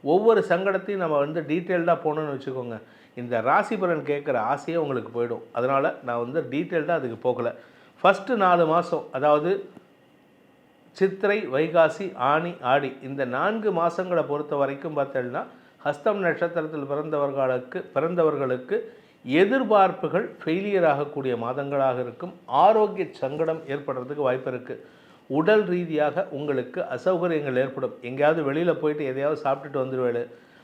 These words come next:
அது வயிற்று அஜீரண கோளாறு ஏற்படும்னு நினைச்சிட்டு இருப்பேளு. ஆனா அஜீரண கோளாறு ஏற்படாது. அது உங்க கு-, உங்க உடம்புக்குள்ள இருக்கிற உடல் பாகங்களை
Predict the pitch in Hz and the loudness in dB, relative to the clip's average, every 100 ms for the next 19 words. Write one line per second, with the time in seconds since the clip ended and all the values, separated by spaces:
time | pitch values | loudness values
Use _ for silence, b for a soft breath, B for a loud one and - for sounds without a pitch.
0 | - 123 120 120 190 208 202 139 147 202 | -8 -4 0 2 0 0 2 2 2 0
1 | 190 170 160 151 143 131 143 143 147 160 | 0 0 2 4 4 2 -2 0 -2 0
2 | 135 143 156 135 131 127 117 117 117 139 | -4 -6 -6 -8 -4 -4 -4 -6 -6 -2
3 | 123 131 175 175 151 143 135 127 120 131 | -2 0 0 -2 -2 0 2 0 0 -4
4 | 127 123 113 196 B B B B 127 147 | -4 -4 -2 -4 B B B B -2 0
5 | 139 143 139 156 143 135 139 123 156 214 | -2 -4 -4 -4 -2 0 4 4 4 4
6 | 214 180 156 143 143 131 107 123 147 208 | 0 -2 -2 -2 -4 -4 -4 -2 2 2
7 | 208 139 151 165 180 156 156 | 2 2 2 2 -2 -2 -4